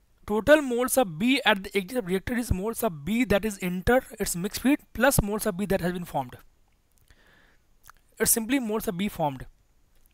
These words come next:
And moles of B in the mixed feed is zero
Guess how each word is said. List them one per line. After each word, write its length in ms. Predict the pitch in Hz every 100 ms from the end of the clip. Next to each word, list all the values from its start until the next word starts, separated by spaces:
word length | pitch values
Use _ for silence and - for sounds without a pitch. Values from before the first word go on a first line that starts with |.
| _ _ - - - -
And 160 | 226
moles 220 | 226 277 294
of 160 | 190
B 140 | 240 294
in 80 |
the 60 | 269
mixed 300 | 208 247 -
feed 160 | 269 254
is 80 |
zero 260 | 190 240